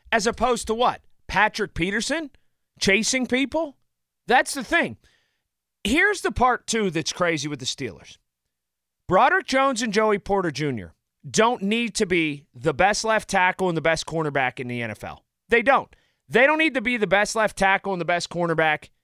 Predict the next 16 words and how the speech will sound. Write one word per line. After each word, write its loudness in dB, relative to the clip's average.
in 0
the 2
A 4
F 0
C 0
or 2
the -2
A -2
F -6
C -4
North. -4
That -2
doesn't -2
need -4
to -4
happen. -4